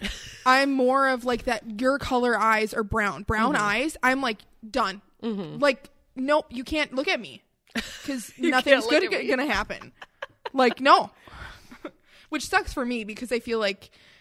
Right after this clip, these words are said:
Speaker 2: if I do end up marrying someone with brown eyes, they probably would, our children would have brown eyes, not green eyes. But
Speaker 1: Mm, I mean,
Speaker 2: I mean, it could go. Yeah.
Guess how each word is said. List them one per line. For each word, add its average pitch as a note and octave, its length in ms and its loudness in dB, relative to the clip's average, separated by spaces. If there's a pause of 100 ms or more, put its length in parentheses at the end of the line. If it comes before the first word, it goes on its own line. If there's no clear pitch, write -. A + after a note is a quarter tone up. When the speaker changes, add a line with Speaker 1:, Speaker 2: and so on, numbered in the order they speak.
(180)
Speaker 2:
if B3+ 100 -2
I A#3+ 80 4
do A#3+ 340 0
end A#3 220 2
up G3+ 260 -2
marrying G#3+ 460 -4
someone G#3+ 240 -8
with G#3 140 -16
brown F3+ 220 -2
eyes, F3+ 200 -8
they F#3+ 140 -8
probably E3+ 380 -14
would, F#3 160 -12 (180)
our D#3 180 -8
children G3+ 320 -14
would G#3+ 80 -16
have - 160 -18
brown - 180 -14
eyes, - 280 -18
not - 240 -16
green - 200 -16
eyes. - 220 -20
But - 140 -12 (200)
Speaker 1:
Mm, F#4+ 280 -10 (320)
I E4 80 -8
mean, G4 280 -6
Speaker 2:
I B3+ 60 -4
mean, C#4 140 0
it C#4 100 -2
could E4 160 -2
go. G3 320 -4 (240)
Yeah. - 300 -12